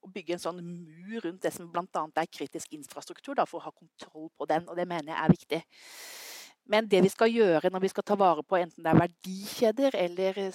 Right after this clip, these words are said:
kritisk infrastruktur, det er jo ikke, ikke å bruke dette som et vikarierende argument for generell proteksjonisme, for det er jo ikke vår interesse. Så vi må da, sammen med våre allierte, definere det som er kritisk infrastruktur, det som er sikkerhet, og så er jo vi altså grunnleggende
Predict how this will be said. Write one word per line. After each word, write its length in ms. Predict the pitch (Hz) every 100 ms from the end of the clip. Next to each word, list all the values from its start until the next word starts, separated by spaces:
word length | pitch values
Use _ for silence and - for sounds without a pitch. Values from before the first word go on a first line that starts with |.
| - -
kritisk 400 | 160 190 - 175
infrastruktur, 640 | 156 170 - 202 - 294
det 100 | 220
er 120 | 175
jo 80 | 185
ikke, 180 | - - 226
ikke 160 | - 208
å 40 |
bruke 240 | - 240 214
dette 160 | -
som 140 | 170 170
et 140 | -
vikarierende 680 | 156 - 175 185 151 143 156
argument 360 | 151 185 - -
for 120 | 160
generell 340 | 165 165 156 170
proteksjonisme, 600 | - 175 190 214 - 392 - _ -
for 100 | -
det 120 | 262
er 80 | 160
jo 60 | -
ikke 120 | 165
vår 160 | 143 135
interesse. 400 | - 147 - 151 - - -
Så 140 | -
vi 60 | 208
må 100 | 220
da, 220 | 196 220 - - - -
sammen 320 | - 185 208 220
med 160 | 233
våre 220 | 202 160
allierte, 480 | 185 220 147 - 233 - - _
definere 720 | - - 226 175 151 147 214
det 120 | 190 160
som 100 | 220 196
er 100 | -
kritisk 580 | 180 151 202 202 -
infrastruktur, 600 | 160 - 156 - - 311 247
det 120 | 165
som 160 | 190 165
er 140 | -
sikkerhet, 500 | - 175 - 285 -
og 120 | 202 -
så 120 | 202
er 80 | 202
jo 80 |
vi 140 | 185 165
altså 160 | 147 185
grunnleggende 560 | 185 160 143 156 170